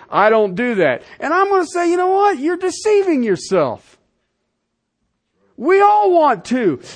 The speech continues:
There are times when I look at it, when I think about this congregation, we can't touch the glory. We didn't plan this. We couldn't have come up with this.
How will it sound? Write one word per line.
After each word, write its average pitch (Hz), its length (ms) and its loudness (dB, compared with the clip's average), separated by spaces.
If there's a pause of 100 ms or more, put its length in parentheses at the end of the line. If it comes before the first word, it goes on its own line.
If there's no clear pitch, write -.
(120)
There 339 160 4
are 359 220 4
times 392 560 2
when 330 140 2
I 320 100 4
look 392 380 2
at 277 200 4
it, 254 120 -6 (120)
when 320 120 0
I 427 140 4
think 370 240 -2
about 247 440 0
this 311 220 0
congregation, 233 1000 -2 (1080)
we 415 240 4
can't 440 280 2
touch 427 340 0
the 359 100 0
glory. 247 560 2 (1500)
We 294 180 2
didn't 415 440 2
plan 370 360 2
this. 403 600 -4 (600)
We 415 280 2
couldn't 427 440 2
have 370 120 2
come 294 260 4
up 285 220 2
with 196 180 -2
this. 160 580 -4